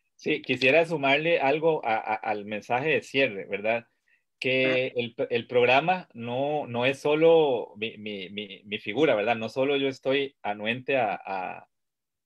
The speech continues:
Speaker 1: a aclarar sus dudas. Eh, si ustedes van a la página de la Dirección de Cultura, hay una, hay una lista de contactos, ¿verdad? Donde podrán encontrar la lista de todas las personas gestoras por región,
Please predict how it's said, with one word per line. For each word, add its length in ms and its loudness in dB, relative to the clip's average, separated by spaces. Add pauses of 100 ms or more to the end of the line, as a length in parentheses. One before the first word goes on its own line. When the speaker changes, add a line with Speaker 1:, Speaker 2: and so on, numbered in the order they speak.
(420)
Speaker 1:
a 80 0
aclarar 400 2
sus 160 -10
dudas. 440 4
Eh, 260 -2
si 160 -10
ustedes 320 2
van 140 4
a 60 4
la 180 2
página 340 0
de 80 4
la 80 2
Dirección 320 -2
de 80 -4
Cultura, 360 0
hay 100 2
una, 280 0
hay 160 -4
una 140 -4
lista 300 -4
de 120 0
contactos, 560 -2
¿verdad? 220 -2
Donde 180 -4
podrán 340 -2
encontrar 760 -2
la 120 -4
lista 400 -4
de 120 2
todas 300 0
las 200 -2
personas 380 -6
gestoras 580 -4 (640)
por 180 2
región, 420 2